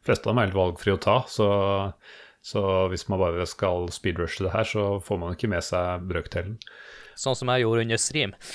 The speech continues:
Speaker 1: <laughs> Ja, for eksempel, så nå er det sikkert spent. I tillegg så kom det den, kjøp-, jeg kjøpte faktisk en bok for noen år siden som heter Bioshock Rapture, som er den offisielle, liksom,
Speaker 2: Ok.
Speaker 1: som tar for seg noen, jeg, jeg tror det er en mindre karakter i, som s-, fra, fra han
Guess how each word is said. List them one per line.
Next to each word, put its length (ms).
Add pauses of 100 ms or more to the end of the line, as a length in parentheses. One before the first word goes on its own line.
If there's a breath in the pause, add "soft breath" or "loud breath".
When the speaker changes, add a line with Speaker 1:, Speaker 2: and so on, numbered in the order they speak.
(100)
Speaker 1:
<laughs> 480
Ja, 160
for 100
eksempel, 380
så 240
nå 80
er 80
det 80
sikkert 240
spent. 300 (360 loud breath)
I 80
tillegg 300
så 160 (100)
kom 300
det 100
den, 300
kjøp-, 320
jeg 160
kjøpte 320
faktisk 240
en 160
bok 240
for 100
noen 140
år 80
siden 180
som 160
heter 240
Bioshock 460
Rapture, 420
som 160
er 140
den 80
offisielle, 500
liksom, 380
Speaker 2:
Ok. 160 (480 loud breath)
Speaker 1:
som 220 (100)
tar 240
for 160
seg 340
noen, 320
jeg, 200 (100)
jeg 100
tror 140
det 20
er 60
en 80
mindre 240
karakter 480
i, 140 (240)
som 520
s-, 480
fra, 220 (320)
fra 300
han 180